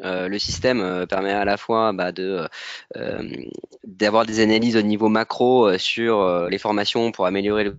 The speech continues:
contenu de la formation, euh, des analyses sur les organismes de formation, mais aussi au niveau, euh, de,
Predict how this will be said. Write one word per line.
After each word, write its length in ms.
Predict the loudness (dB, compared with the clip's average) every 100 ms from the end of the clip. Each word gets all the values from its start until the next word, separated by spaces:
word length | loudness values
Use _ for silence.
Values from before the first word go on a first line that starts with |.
| -10
contenu 260 | -10 -6
de 60 | -4
la 120 | -4
formation, 720 | -6 -8 -6 -2 0 2 2
euh, 180 | 0 0 -4 -8
des 120 | -4 0
analyses 300 | 0 0 -2
sur 100 | -2
les 120 | -2
organismes 260 | -2 -4
de 60 | -4
formation, 380 | -4 -4 -2 2
mais 140 | 2
aussi 380 | 4 2 2 2
au 80 | 4
niveau, 420 | 2 0 2 2
euh, 300 | 2 0 -4
de, 120 | -6